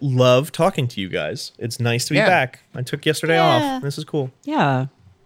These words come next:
Speaker 1: Uh, if you, like us, you can show your support by telling all of your friends and family that might be interested in our shows about Fanwidth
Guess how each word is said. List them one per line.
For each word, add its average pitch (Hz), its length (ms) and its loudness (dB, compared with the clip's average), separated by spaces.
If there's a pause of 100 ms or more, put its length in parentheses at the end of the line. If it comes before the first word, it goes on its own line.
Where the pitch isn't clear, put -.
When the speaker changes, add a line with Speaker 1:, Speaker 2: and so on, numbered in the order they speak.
(440)
Speaker 1:
Uh, 170 720 2
if 170 100 2
you, 277 240 4
like 131 340 4
us, 123 360 2
you 180 240 2
can 160 180 0
show 143 160 2
your 135 160 2
support 139 400 0
by 123 220 4
telling 170 340 0
all 190 240 4
of 185 100 2
your 151 100 0
friends 175 420 0
and 135 100 0
family 160 400 2
that 127 260 2
might 180 240 2
be 139 100 0
interested 131 500 -2
in 120 400 -4
our 120 160 2
shows 120 360 0
about 120 280 -2
Fanwidth 127 440 -2